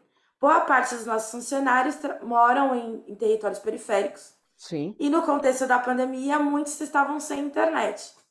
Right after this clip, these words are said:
Speaker 1: E aí, a gente foi identificando várias coisas sobre acesso e desigualdade. E várias redes clandestinas, vou dizer assim aqui, né? É, que ofertavam internet. E eu, trocando ideia com a Dai, eu falei,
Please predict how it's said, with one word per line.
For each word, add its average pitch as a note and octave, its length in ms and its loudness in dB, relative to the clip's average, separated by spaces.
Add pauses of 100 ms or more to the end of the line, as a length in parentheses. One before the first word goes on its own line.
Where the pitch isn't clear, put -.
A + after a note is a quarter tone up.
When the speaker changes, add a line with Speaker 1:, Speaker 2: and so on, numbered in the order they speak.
(520)
Speaker 1:
E D#4+ 100 4
aí, D#4+ 600 4
a A#3+ 120 4
gente C#4 280 -2
foi D4 140 2
identificando D#4 480 2
várias G4 340 4
coisas E4 280 0
sobre D4+ 240 0
acesso C#4 600 0 (360)
e C4+ 80 -4
desigualdade. A#3 800 2 (580)
E C#4+ 120 2
várias D#4+ 360 4
redes E4+ 240 2
clandestinas, D4+ 720 0
vou B3+ 100 0
dizer A#3 160 0
assim A#3+ 420 -4
aqui, B3 400 -10
né? A#3+ 220 -4 (420)
É, A#3+ 460 8
que D4 200 0
ofertavam D4 680 4
internet. D4 640 0
E E4+ 160 6
eu, F4 160 4 (280)
trocando A#3+ 360 -2
ideia F#3+ 400 -4 (200)
com F#3 80 -18
a F#3 60 -10
Dai, C#4+ 220 4
eu D#4 60 6
falei, D4+ 360 -2